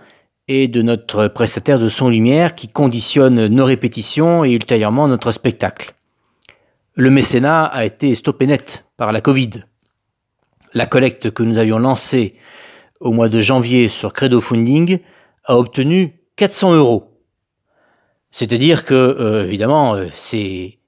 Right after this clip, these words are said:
c'est strictement rien pour relancer, euh, pour le spectacle. Mais, euh, c'est surtout rien pour, euh, lancer, euh, doper, booster, euh, cette prospection et l'appel aux dons.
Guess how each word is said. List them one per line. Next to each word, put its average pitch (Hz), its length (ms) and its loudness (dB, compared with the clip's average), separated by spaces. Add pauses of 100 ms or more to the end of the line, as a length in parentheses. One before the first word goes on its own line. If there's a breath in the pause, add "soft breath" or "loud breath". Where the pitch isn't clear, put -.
(120)
c'est - 160 -10
strictement 120 680 2
rien 180 400 2 (640 soft breath)
pour 131 380 0
relancer, 135 1000 -2
euh, 117 420 -6
pour 123 220 -2
le 139 80 4
spectacle. - 560 -6
Mais, 151 260 2
euh, 95 460 -18
c'est 160 180 -8
surtout 175 320 -2
rien 196 280 2
pour, 143 380 0
euh, 135 240 2 (380 loud breath)
lancer, 202 840 0
euh, 135 200 -8
doper, 185 540 0
booster, 190 720 -2 (420 soft breath)
euh, 135 140 0
cette 143 200 -2
prospection 175 720 2
et 156 80 2
l'appel 151 260 2
aux 147 80 6
dons. 113 220 0